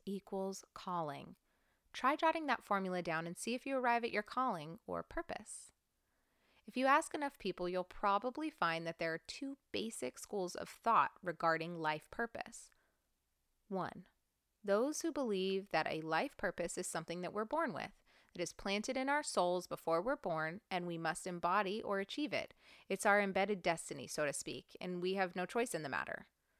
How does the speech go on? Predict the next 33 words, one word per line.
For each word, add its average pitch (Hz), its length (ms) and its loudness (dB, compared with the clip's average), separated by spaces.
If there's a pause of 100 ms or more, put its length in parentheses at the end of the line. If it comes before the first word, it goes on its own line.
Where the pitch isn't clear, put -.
(280)
And 202 180 -2
two, - 340 -2 (360)
those 254 300 4
who 320 100 -2
believe 170 500 0
that - 160 0 (140)
fate 185 300 2
and 233 140 0
destiny 262 460 2
don't 196 260 2
exist - 560 -6
and 180 100 0
that 185 100 4
we 190 100 2
have 190 180 4
the 180 80 0
power 214 480 4
or 185 160 2
free 226 360 -2
will 214 460 4
to 202 100 -2
choose 233 440 0
our 220 120 8
life 180 300 6
purpose 160 460 -4 (260)
and 196 180 2
do 233 160 0
what 277 160 2
we 202 140 0
choose 214 560 -2
with 165 160 -4
our 151 140 4
lives. - 500 -2